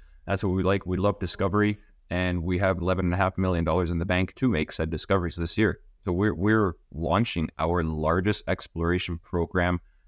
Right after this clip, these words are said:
as a company since we formed in twenty twenty. So very exciting year. We've got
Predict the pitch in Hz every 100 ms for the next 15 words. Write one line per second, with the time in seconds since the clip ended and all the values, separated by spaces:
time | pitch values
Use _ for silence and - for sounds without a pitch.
0 | - - 90 80 - 92 87 69 - 85
1 | - 76 78 82 80 82 87 78 - 80
2 | - - - - - 78 92 90 80 -
3 | 80 76 78 87 76 - 90